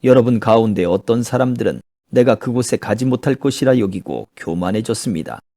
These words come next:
그러나 주께서 허락하시면 내가 여러분에게 속히 가서 그 교만해진 사람들의 말이 아니라 능력을 확인해 보겠습니다. 이는 하나님 나라는 말이 아니라 능력에 있기 때문입니다.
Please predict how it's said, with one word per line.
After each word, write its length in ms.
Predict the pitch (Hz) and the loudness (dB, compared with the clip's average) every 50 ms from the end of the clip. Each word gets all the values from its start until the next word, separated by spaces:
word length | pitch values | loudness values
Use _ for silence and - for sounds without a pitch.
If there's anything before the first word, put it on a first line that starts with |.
| _ _ | _ _
그러나 320 | _ 143 127 127 117 98 95 | _ -2 0 0 0 0 -2
주께서 500 | - - - _ - 110 - - 104 90 | -4 -12 -8 _ -4 -2 0 0 0 0
허락하시면 720 | 110 113 110 110 107 - - 101 - - 104 85 60 53 _ _ _ _ _ _ | 2 0 0 0 -4 -4 -10 -8 -6 -6 -6 -6 -6 -10 _ _ _ _ _ _
내가 280 | 120 120 120 120 117 113 | 0 2 4 6 6 6
여러분에게 480 | 110 113 117 113 117 120 113 110 117 | 6 4 4 2 2 0 0 0 -2
속히 440 | 107 - - - - - - - 165 | -4 -4 -10 -10 -12 -12 -4 -4 0
가서 360 | 147 131 92 - - - 67 - _ _ _ _ _ | 2 2 0 0 -6 -10 -10 -12 _ _ _ _ _
그 240 | - - 123 107 90 - | -2 0 0 0 0 -2
교만해진 560 | - - 90 95 98 98 107 107 107 123 127 | -4 -4 -2 0 0 0 0 0 -2 -2 -4
사람들의 540 | 117 - - 123 123 131 139 131 131 127 127 | -4 -2 -2 -2 0 0 0 2 2 2 2
말이 340 | 127 127 120 120 127 139 127 | 2 4 4 4 4 4 2
아니라 400 | 113 92 87 78 67 65 60 53 _ _ _ _ _ _ | 2 0 -4 -6 -6 -8 -8 -10 _ _ _ _ _ _
능력을 640 | 95 92 104 101 101 101 107 110 107 135 135 117 | -6 -4 -2 0 0 0 0 2 2 2 2 2
확인해 300 | 135 139 120 147 143 139 | 0 -2 0 0 0 2
보겠습니다. 720 | 131 135 139 139 135 - - 117 82 64 62 - 52 - - _ _ _ _ _ | 2 2 2 0 0 -2 -6 -6 -8 -6 -8 -10 -10 -12 -14 _ _ _ _ _
이는 260 | - 135 131 131 127 120 | 0 2 4 4 4 2
하나님 420 | 107 - 147 139 135 135 127 123 | 0 0 0 2 2 2 2 2
나라는 460 | 117 113 113 117 113 107 92 85 80 | 4 4 4 4 4 2 0 -4 -6
말이 360 | 80 87 87 90 101 113 120 | -4 -2 -2 0 2 2 2
아니라 340 | 123 123 120 95 76 67 62 - _ _ _ _ _ - | 2 2 0 -2 -4 -6 -10 -12 _ _ _ _ _ -4
능력에 460 | 131 143 143 139 143 143 135 135 131 | -2 0 2 2 2 2 2 2 0
있기 240 | 127 123 - 135 120 | 0 0 -2 -6 -4
때문입니다. 760 | - - 139 131 131 135 135 127 110 87 69 - - - | 0 0 0 0 2 0 0 0 -2 -2 -4 -6 -10 -12